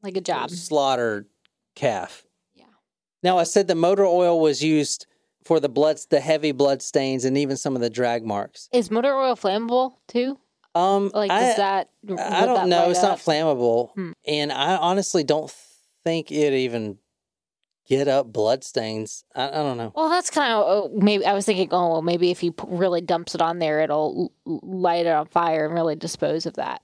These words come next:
Speaker 1: But,
Speaker 2: I mean,
Speaker 1: um,
Speaker 2: maybe. I don't know. I don't know why he did that. Maybe, maybe it is. I don't know. All right. Now, things get worse.
Speaker 1: Oh, great.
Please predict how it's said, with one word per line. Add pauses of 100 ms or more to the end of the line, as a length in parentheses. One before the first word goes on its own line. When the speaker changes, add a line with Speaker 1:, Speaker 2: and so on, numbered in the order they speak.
Speaker 1:
But,
Speaker 2:
I
mean,
Speaker 1:
um,
Speaker 2:
maybe.
I
don't
know. (540)
I
don't
know
why
he
did
that.
Maybe,
maybe
it
is.
I
don't
know. (340)
All
right. (360)
Now, (300)
things
get
worse. (380)
Speaker 1:
Oh,
great.